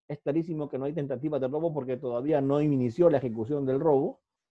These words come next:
Es clarísimo que son simplemente actos preparatorios, no punibles en el caso del arma, y tal vez actos preparatorios que sí vamos a tener que llevárnoslo por el tema del marcaje o reglaje.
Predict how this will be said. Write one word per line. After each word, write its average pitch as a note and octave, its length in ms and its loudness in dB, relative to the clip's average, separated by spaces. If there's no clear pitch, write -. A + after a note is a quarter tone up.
Es - 100 -10
clarísimo F3+ 460 4
que - 80 -8
son F3 200 -2
simplemente E3+ 500 0
actos D#3+ 240 -2
preparatorios, C#3+ 1000 0
no G#3 200 0
punibles G#3 360 4
en D#3+ 120 -2
el C3 80 -4
caso D3+ 200 -2
del C3+ 140 4
arma, B2+ 320 0
y B2+ 140 -2
tal A#2+ 180 2
vez C#3+ 160 2
actos D3 200 -8
preparatorios C3+ 580 -2
que A2+ 100 -8
sí D#3+ 160 -2
vamos C#3 260 -2
a C3+ 120 -8
tener C3 260 -4
que C3+ 100 -2
llevárnoslo C3+ 600 0
por A2 160 -6
el A2 80 -4
tema C3 180 -4
del B2 140 -2
marcaje A2+ 440 -6
o B2+ 40 -2
reglaje. G#2+ 420 -6